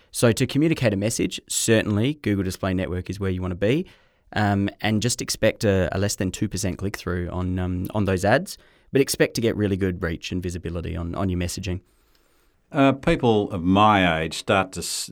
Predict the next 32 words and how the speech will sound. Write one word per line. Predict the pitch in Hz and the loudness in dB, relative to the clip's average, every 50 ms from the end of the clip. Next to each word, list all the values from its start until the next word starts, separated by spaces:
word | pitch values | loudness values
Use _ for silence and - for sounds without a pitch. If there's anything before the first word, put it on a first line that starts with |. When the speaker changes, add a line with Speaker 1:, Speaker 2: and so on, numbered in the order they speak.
| 98 98 | -6 -4
Speaker 2:
I | 92 | -2
mean, | 90 90 90 87 87 87 87 | 0 0 0 0 0 -2 -2
as | - 98 87 - | -2 -2 0 2
I | 104 95 90 82 | 2 2 2 0
did | 80 113 110 92 | 0 -2 -2 -2
initially, | 82 80 85 104 107 - - 104 78 71 65 62 117 120 - - - - | 0 -2 -2 -2 -4 -4 -4 -4 -4 -6 -6 -8 -12 -14 -14 -16 -14 -10
um, | 101 92 87 87 87 85 85 85 - - - - - - - - - - _ - - - | -6 -4 -4 -4 -4 -4 -6 -8 -10 -16 -20 -20 -20 -20 -20 -20 -20 -20 _ -20 -20 -14
you | - 127 113 104 | -8 -6 -6 -4
start | - - - 139 131 123 127 - | -4 0 2 4 4 4 2 -2
to | 107 95 92 - _ - - - | -6 -6 -6 -10 _ -20 -20 -16
see | - - - 107 95 90 | -10 -4 -2 0 0 0
sinister | - - - - 123 113 110 101 - - 98 87 80 78 - _ | -2 -2 0 2 2 4 2 0 -2 -4 -6 -6 -6 -8 -12 _
connotations | - 104 98 87 80 78 - 95 87 87 82 - - 85 80 - | -6 -2 -2 -2 -2 -2 -2 -2 -2 -2 -2 -4 -8 -10 -8 -8
in, | 87 82 82 85 82 87 - _ | -6 -6 -6 -6 -8 -10 -10 _
in | 95 90 | -4 -2
all | 87 92 92 87 | -2 0 -2 -2
of | 80 76 | -4 -6
this, | 82 80 - | -8 -10 -10
'cause | - 98 - | -10 -8 -6
you | 113 104 | -4 -6
see | - - 139 127 113 | 2 4 4 6 6
it | 104 - - - - - - - - _ _ _ - - | 4 2 0 -6 -20 -20 -20 -20 -20 _ _ _ -10 -2
as | 104 101 87 98 | -2 0 2 2
intrusions | 95 90 85 - - 117 104 101 98 87 95 85 76 73 - - | 0 0 0 0 2 4 4 4 2 0 -2 -4 -6 -6 -10 -12
and | 85 | -12
so | - - 95 78 78 | -8 -6 -6 -6 -6
forth. | - - - 90 90 | -8 -10 -10 -6 -2
I | 117 | 2
mean, | 113 120 120 | 2 4 6
are | 117 117 | 6 6
there, | 117 131 120 | 4 4 4
are, | 127 127 127 | 4 2 2